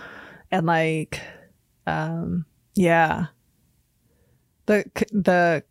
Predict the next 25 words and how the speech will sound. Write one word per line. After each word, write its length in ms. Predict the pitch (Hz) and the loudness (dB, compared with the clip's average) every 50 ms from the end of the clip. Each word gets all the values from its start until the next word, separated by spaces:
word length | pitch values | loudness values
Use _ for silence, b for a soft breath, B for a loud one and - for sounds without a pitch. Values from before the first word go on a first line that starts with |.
| - - | -4 0
uh, 500 | 156 156 147 143 131 - - - - 190 - _ _ _ _ _ _ | 0 2 2 2 2 0 0 -2 -4 -6 -8 _ _ _ _ _ _
conformity 640 | - 202 180 156 - 180 170 170 175 175 160 160 156 | 2 2 2 4 4 2 2 4 4 2 2 2 2
being 300 | 151 151 147 143 143 147 | 2 0 0 0 0 0
rewarded. 720 | 147 151 147 143 147 147 151 151 143 143 139 139 143 147 - _ B B B B B B | 0 0 0 0 0 2 2 2 0 0 0 0 -2 -4 -8 _ B B B B B B
You 80 | 240 262 | 4 6
know, 60 | 285 | 6
what's 180 | 320 311 - | 4 4 4
interesting 640 | - 214 220 - 247 226 - - - 160 147 156 - | 2 2 4 4 2 2 2 0 0 0 0 0 -2
is, 280 | - - 170 170 160 - | 0 0 0 0 2 2
though, 260 | 175 170 170 165 165 | 4 6 6 6 4
like, 480 | 165 160 160 - - 156 156 - - - B B B B B B B B B B | 4 4 4 2 2 0 -2 -4 -10 -14 B B B B B B B B B B
<laughs> 1080 | 202 175 - - - 190 - - _ - - 233 - - - - - - - _ _ | 0 0 0 0 0 -2 -2 -2 _ -12 -10 -10 -8 -10 -10 -12 -14 -16 -18 _ _
uh, 380 | 202 180 170 160 156 156 160 160 143 - _ _ | 4 4 6 6 4 4 2 0 -2 -4 _ _
you 100 | 214 226 214 | 4 4 6
know, 80 | 208 | 6
<laughs> 240 | 240 202 233 233 - | 4 4 2 0 0
actually, 380 | - - 208 220 - - 220 202 | 0 0 0 0 2 2 2 4
maybe 240 | 196 185 170 165 156 | 4 4 2 2 2
it's 200 | 147 151 - - | 0 0 0 0
the 120 | 170 170 | 0 0
same 280 | - - 170 151 151 160 | 0 2 0 0 0 0
thing. 300 | - - 165 147 143 143 | 0 0 0 0 0 0
Like, 220 | 147 147 147 - | 0 0 0 0
we 140 | 170 160 156 | 0 0 0
were 320 | 160 160 156 156 156 - | 0 0 0 0 0 -2